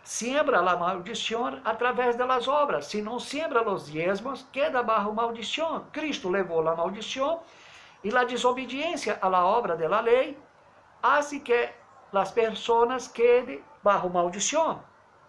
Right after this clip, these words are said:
que es una enseñanza del diablo. No soy contra el diezmo, pero soy contra la interpretación del diablo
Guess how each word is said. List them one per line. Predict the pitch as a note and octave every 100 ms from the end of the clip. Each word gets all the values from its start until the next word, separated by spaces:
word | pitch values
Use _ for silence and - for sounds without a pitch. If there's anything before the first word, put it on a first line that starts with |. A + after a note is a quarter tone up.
| _ _ _ _
que | - E3 F#3+
es | G#3 G#3
una | A3+ A#3+ G#3
enseñanza | G3 F3+ F3 F3 B3+ E4 - D3+
del | D3+ C#3+
diablo. | F#3+ A3+ C#3+ G#2 - - - -
No | D#3 G#3+
soy | - C#4 -
contra | D#4 F4 G#3+ E3 -
el | F#3 D3+ C3+
diezmo, | A3+ D4 B3+ D3+ B2 - _ _ -
pero | F3+ F3+
soy | - G#3
contra | G#3 G#3+ C4 D4 D4 D4 - - _ - - - - -
la | F#3+ G3+ G#3
interpretación | G#3+ G#3+ G3+ G#3 G#3 G3+ - B3+ D4+ B3+ - - _
del | D#3 F3+ D3
diablo | E3 E3+ G3 A#3+ A#3+